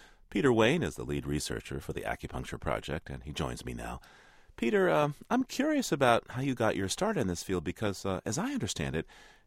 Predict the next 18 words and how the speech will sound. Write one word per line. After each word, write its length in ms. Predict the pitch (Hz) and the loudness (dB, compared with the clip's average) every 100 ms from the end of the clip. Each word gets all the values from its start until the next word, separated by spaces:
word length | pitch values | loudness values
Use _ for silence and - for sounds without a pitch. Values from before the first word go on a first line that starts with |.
| - | -18
your 240 | - 87 143 | -8 0 2
education 560 | - 180 127 113 - | 2 0 -2 -2 -2
and 100 | 120 | -2
your 120 | 110 95 | 0 0
background 500 | 98 113 107 95 92 | 0 0 0 -2 0
have 220 | 87 - - | -4 -6 -4
nothing 420 | 82 - 135 123 | -2 0 -2 -2
to 140 | - | -4
do 240 | 85 139 160 | 0 0 0
with 160 | 73 | -2
acupuncture. 680 | 60 60 - - 55 - 62 | -4 -6 -8 -12 -12 -12 -8
I 60 | 78 | -6
mean, 220 | 98 87 | -4 0
do 100 | 107 | 0
I 40 | |
have 120 | 160 | 0
that 140 | 185 135 | -2 -2
right? 240 | 160 254 | -2 -4